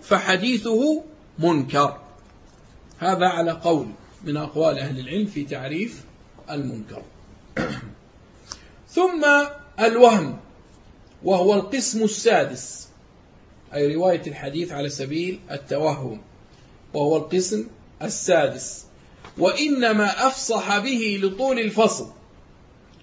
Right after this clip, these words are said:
أي عبر عنه باسمه الصريح، وكذا بما بعده،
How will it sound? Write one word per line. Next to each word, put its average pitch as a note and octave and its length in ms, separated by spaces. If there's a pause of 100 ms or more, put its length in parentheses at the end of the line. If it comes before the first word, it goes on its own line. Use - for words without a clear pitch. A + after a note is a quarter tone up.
أي D3 120
عبر F3+ 380
عنه F#3 400
باسمه F3 380
الصريح، D3+ 640 (1200)
وكذا G3+ 440
بما F3+ 300
بعده، E3 540